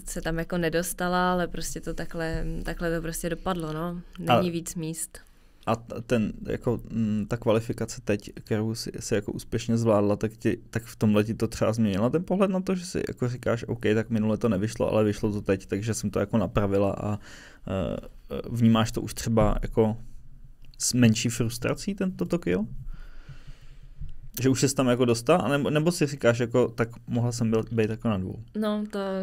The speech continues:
Speaker 2: Jo, jo,
Speaker 1: <laughs> jo.
Speaker 2: jo.
Speaker 1: <laughs> Mohla jsem být na dvou, <laughs> to si samozřejmě říkám, ale, ehm, samozřejmě, jako když se člověk někam nedostane, tak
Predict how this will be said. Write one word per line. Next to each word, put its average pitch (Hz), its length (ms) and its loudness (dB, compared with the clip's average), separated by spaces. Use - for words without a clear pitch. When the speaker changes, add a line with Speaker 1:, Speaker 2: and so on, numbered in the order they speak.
Speaker 2:
Jo, 233 140 4
jo, 269 60 10
Speaker 1:
<laughs> 247 140 10
jo. - 40 -
Speaker 2:
jo. 170 100 4
Speaker 1:
<laughs> 202 80 12
Mohla 254 280 10
jsem 240 260 6
být 240 200 10
na 214 120 8
dvou, 220 380 6
<laughs> - 460 -4
to 226 100 4
si 240 160 4
samozřejmě 226 600 4
říkám, 208 640 0
ale, 202 800 0
ehm, 196 840 2
samozřejmě, 185 720 0
jako 196 200 -4
když 185 220 -4
se 185 120 -6
člověk 180 420 -6
někam 185 500 -4
nedostane, 175 720 -4
tak 175 240 -8